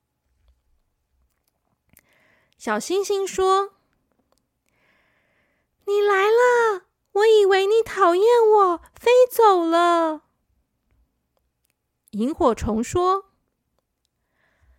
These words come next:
：“我不讨厌你，其实我很喜欢你呢。你是我的第一个星星朋友，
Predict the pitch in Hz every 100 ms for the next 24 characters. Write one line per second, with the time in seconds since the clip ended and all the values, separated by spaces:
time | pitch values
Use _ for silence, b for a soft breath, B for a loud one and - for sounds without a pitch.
0 | _ _ _ - 349 330 480 494 - 339
1 | 302 403 392 311 285 311 294 - - _
2 | _ _ _ - 262 294 - 330 349 359
3 | b _ 311 294 330 466 - 427 - 440
4 | 523 508 415 330 294 247 - _ _ _
5 | _ _ _ 254 240 - 294 226 214 214
6 | 339 359 381 370 311 - 415 415 440 440
7 | - 339 370 453 392 302 -